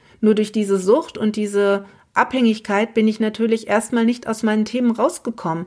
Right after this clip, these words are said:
sondern ich habe nur das in mir befriedigt, was da war. Und dann gab es irgendwann einen Moment, du kannst meinen gesamten Vortrag, wenn es dich interessiert, auf meiner Website anhören,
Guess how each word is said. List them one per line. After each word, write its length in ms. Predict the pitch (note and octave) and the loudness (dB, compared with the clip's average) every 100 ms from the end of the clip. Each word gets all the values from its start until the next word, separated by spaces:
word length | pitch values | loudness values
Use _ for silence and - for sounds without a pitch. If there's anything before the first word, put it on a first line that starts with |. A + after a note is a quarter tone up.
| - - | -14 -4
sondern 300 | G#3+ G#3 G3+ | 0 2 2
ich 160 | G3+ G#3+ | -2 -2
habe 200 | A3 G#3+ | 0 2
nur 220 | A3 B3 | 2 2
das 240 | G#3+ A#3+ | 2 0
in 140 | A#3+ A3+ | 0 2
mir 160 | B3 | 2
befriedigt, 580 | A#3+ A#3 A#3+ B3 C4 - | 0 -4 -6 -4 -6 -4
was 180 | A3 A3 | -4 0
da 260 | A#3 C4 | 2 2
war. 300 | F#3 E3 F3 _ _ _ _ _ _ _ _ _ _ _ _ _ | 0 -6 -8 _ _ _ _ _ _ _ _ _ _ _ _ _
Und 100 | G3+ | -2
dann 140 | G#3 G#3+ | 0 2
gab 220 | A3 A#3 | 2 2
es 140 | A#3 | -2
irgendwann 560 | - A3 A#3+ A#3+ A3+ A3 | -2 0 0 0 0 0
einen 220 | G#3+ G#3+ | 0 0
Moment, 640 | A3 G3+ G3+ A3+ D4+ - - _ _ _ _ _ _ _ _ _ _ _ _ - _ _ | 2 0 0 -2 -4 -10 -20 _ _ _ _ _ _ _ _ _ _ _ _ -16 _ _
du 80 | - | -6
kannst 340 | A3 A3 A3+ | 2 2 2
meinen 200 | A3 G#3 | 0 2
gesamten 420 | G#3+ G#3 G3+ A#3 A3 | 2 2 0 0 -2
Vortrag, 480 | A3+ A3+ A#3 A3 | 0 0 -2 -2
wenn 160 | G#3+ G#3 | 0 0
es 120 | G#3 | 0
dich 180 | - G#3 | -4 -6
interessiert, 540 | G#3 - G3+ A3+ A3+ | -6 -6 -4 0 0
auf 160 | G#3 G3+ | 0 -4
meiner 260 | G3+ G3 G3+ | -2 0 0
Website 580 | A3+ - G3+ F#3+ F#3+ | -2 -4 -2 -2 -2
anhören, 560 | - F#3+ F#3+ F#3+ G#3+ C4+ | -4 -2 -2 0 0 -2